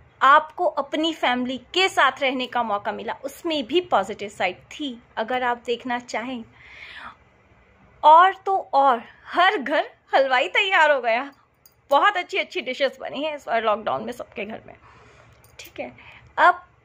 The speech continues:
आपको सेविंग्स की वैल्यू पता चल गई, आपने कितनी सेविंग्स की थी, कैसे की थी और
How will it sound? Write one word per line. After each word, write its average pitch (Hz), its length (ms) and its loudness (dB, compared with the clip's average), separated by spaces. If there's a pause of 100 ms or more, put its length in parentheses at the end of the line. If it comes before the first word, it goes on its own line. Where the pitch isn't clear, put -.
(460)
आपको 285 440 2
सेविंग्स 294 640 -6
की 370 180 -2
वैल्यू 285 380 4
पता 277 260 2
चल 240 180 -6
गई, 208 220 -12
आपने 262 320 -2
कितनी 349 640 -4
सेविंग्स 320 480 -2
की 285 160 -12
थी, 349 300 -12 (680)
कैसे 285 380 4
की 311 220 -10
थी - 380 -18 (1120)
और 339 380 6